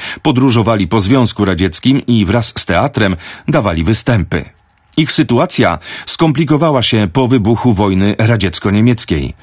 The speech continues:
Zostali ewakuowani do Taszkentu, gdzie występowali w tak zwanych brygadach artystycznych Armii Czerwonej. Kiedy na mocy porozumienia generała Sikorskiego ze Stalinem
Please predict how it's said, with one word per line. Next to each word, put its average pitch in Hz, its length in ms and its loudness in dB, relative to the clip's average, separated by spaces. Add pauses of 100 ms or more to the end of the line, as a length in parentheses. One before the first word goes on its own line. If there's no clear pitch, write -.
(320)
Zostali 110 600 0
ewakuowani 104 800 0
do 85 140 -2
Taszkentu, 95 720 -2
gdzie 107 320 0
występowali 113 800 0 (280)
w - 80 -12
tak 110 140 0
zwanych 104 440 0
brygadach 120 640 0
artystycznych 113 800 -2
Armii 90 320 -2
Czerwonej. 92 600 -2 (680)
Kiedy 113 220 2
na 104 140 2
mocy 127 280 0
porozumienia 98 680 0
generała 95 480 0
Sikorskiego 107 680 0
ze 101 140 0
Stalinem 104 560 0